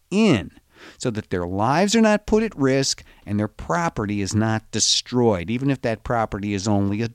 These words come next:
door. That's the purpose of that. So if you want a no-knock warrant, you have to show something extra. You have to show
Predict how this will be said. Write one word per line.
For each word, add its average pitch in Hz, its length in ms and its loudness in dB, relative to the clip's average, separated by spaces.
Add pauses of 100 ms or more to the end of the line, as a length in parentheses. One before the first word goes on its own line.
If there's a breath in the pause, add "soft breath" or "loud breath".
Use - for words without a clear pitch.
(120)
door. 151 520 0 (880)
That's 127 280 -8
the 185 120 -4
purpose 185 480 -6
of 87 100 -20
that. 65 300 -20 (500 loud breath)
So - 260 -2
if 185 220 0
you 185 80 0
want 175 260 2
a 143 140 4 (160)
no-knock 147 1160 4 (120)
warrant, 107 640 0 (180 soft breath)
you 151 160 0
have 165 520 -6
to 247 140 0
show 107 720 0
something 104 720 -4 (160)
extra. - 540 -6 (640 loud breath)
You 175 120 0
have 170 420 -2
to 269 80 -2
show 90 420 -2